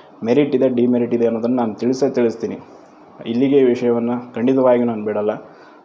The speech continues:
So ಇದ್ರ ಬಗ್ಗೆ ನಿಮಗೆ ಎಲ್ಲದರ ಬಗ್ಗೆ ಕ್ಲಾರಿಟಿ ಕೊಡ್ತೀನಿ, ಒಂದಲ್ಲ ಎಲ್ಲ ವಿಷಯಗಳ ಬಗ್ಗೆ ಕೂಡ ಕಂಪ್ಲೀಟಾಗಿ ಡೀಟೇಲ್ಸ್ ತಿಳಿಸ್ತೀನಿ. Because, ಆ, ಅದು ನನ್ನ ಡ್ಯೂಟಿ ಕೂಡ, ನಾನು ಮಾಡಲೇಬೇಕು. So ಅದಕ್ಕೆ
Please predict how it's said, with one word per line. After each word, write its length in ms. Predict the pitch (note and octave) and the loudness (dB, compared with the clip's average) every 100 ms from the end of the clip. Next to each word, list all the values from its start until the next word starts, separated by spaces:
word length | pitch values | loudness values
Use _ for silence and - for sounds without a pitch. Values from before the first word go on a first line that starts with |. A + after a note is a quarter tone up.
| - | -10
So 80 | A2 | -4
ಇದ್ರ 100 | G#2+ | -2
ಬಗ್ಗೆ 220 | A2+ B2+ | 0 0
ನಿಮಗೆ 200 | C#3 B2+ | 2 2
ಎಲ್ಲದರ 420 | A2 C3+ D#3+ E3+ | 2 4 6 6
ಬಗ್ಗೆ 220 | D3+ D#3 | 4 2
ಕ್ಲಾರಿಟಿ 300 | D#3 C3+ A#2+ | 4 2 2
ಕೊಡ್ತೀನಿ, 300 | A2+ A2 A2 | 0 -2 -2
ಒಂದಲ್ಲ 360 | A2 C#3+ D3+ A#2 - - - - | 0 2 4 2 0 -6 -18 -6
ಎಲ್ಲ 260 | G#2+ D3 | 0 2
ವಿಷಯಗಳ 400 | D#3+ D3 D3+ D3 | 2 0 0 0
ಬಗ್ಗೆ 220 | C#3 C3 C3 | 0 -2 -2
ಕೂಡ 140 | C3 | -2
ಕಂಪ್ಲೀಟಾಗಿ 480 | - A#2+ A#2+ A#2 A#2 | 0 0 0 -2 -2
ಡೀಟೇಲ್ಸ್ 320 | G#2+ A2 - | -2 -4 -6
ತಿಳಿಸ್ತೀನಿ. 360 | G#2+ G2+ - F2 - - - - | -8 -10 -12 -18 -20 -20 -20 -16
Because, 420 | - B2 B2+ A#2 G#2+ | -2 0 0 0 0
ಆ, 120 | G2+ G#2 - - | -2 -4 -14 -10
ಅದು 120 | A#2 | -6
ನನ್ನ 160 | A#2 A2+ | -4 -2
ಡ್ಯೂಟಿ 280 | A#2 C3+ C#3 | -2 0 0
ಕೂಡ, 140 | B2 | 0
ನಾನು 180 | G#2+ G2+ | -2 -4
ಮಾಡಲೇಬೇಕು. 640 | G#2 A#2 B2 G#2+ - A2 - - - - - - - | -4 0 0 0 -4 -10 -10 -20 -20 -20 -20 -20 -12
So 80 | G#2 | -6
ಅದಕ್ಕೆ 400 | G#2 B2 B2 C#3 | -2 -2 2 0